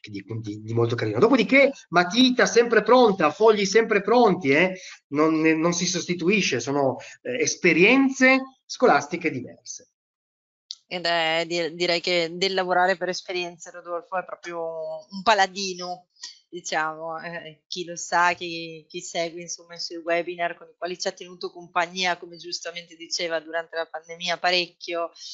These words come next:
Speaker 2: lo sa, insomma. Grazie Rodolfo, io direi, visto che abbiamo lievemente sforato i tempi, di, eh, chiudere qui. Non vi preoccupate se avete domande, vedo che ne avete diverse, eccetera, vi invieremo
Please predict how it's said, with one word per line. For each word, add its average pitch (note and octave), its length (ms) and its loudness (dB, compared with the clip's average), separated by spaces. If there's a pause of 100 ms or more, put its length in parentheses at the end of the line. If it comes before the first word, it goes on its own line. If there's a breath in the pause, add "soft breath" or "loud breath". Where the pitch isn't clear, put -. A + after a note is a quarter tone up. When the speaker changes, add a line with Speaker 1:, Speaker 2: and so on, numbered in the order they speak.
(240 loud breath)
Speaker 2:
lo E3+ 80 -12
sa, C#3+ 280 -2
insomma. - 420 -8 (480 loud breath)
Grazie A3 340 -2
Rodolfo, B3+ 540 -2
io C4+ 180 -2
direi, G3+ 280 2
visto F3+ 260 -10
che G#3+ 160 -6
abbiamo F3 400 -6
lievemente A3+ 640 -2
sforato - 440 -4
i - 80 -20
tempi, E4+ 640 -4
di, G#3 320 -8
eh, F3+ 280 -2
chiudere C#4+ 360 -4
qui. D4+ 220 -8 (260 loud breath)
Non A#3+ 140 -4
vi D#4+ 100 0
preoccupate C4+ 500 0
se C#4+ 120 -6
avete G#3 200 -4
domande, F3+ 600 -2
vedo F#3+ 240 -4
che - 100 -12
ne F3+ 120 -6
avete F3 360 -6
diverse, E3+ 520 -4
eccetera, E4 440 -2
vi C#4 80 -12
invieremo G3+ 720 -2